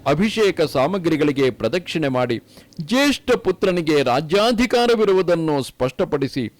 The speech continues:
ಶ್ರೀರಾಮನನ್ನು ಕರೆತರಲು ತಕ್ಕ ವ್ಯವಸ್ಥೆ ಮಾಡುವಂತೆ ಆಜ್ಞಾಪಿಸಿದುದು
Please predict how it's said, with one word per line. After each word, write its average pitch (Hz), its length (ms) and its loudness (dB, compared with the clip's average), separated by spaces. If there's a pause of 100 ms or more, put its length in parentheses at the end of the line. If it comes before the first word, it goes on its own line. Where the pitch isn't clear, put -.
(240)
ಶ್ರೀರಾಮನನ್ನು 180 960 2
ಕರೆತರಲು 135 640 2
ತಕ್ಕ - 420 -4
ವ್ಯವಸ್ಥೆ 131 500 -2
ಮಾಡುವಂತೆ 135 680 0 (140)
ಆಜ್ಞಾಪಿಸಿದುದು 117 880 -4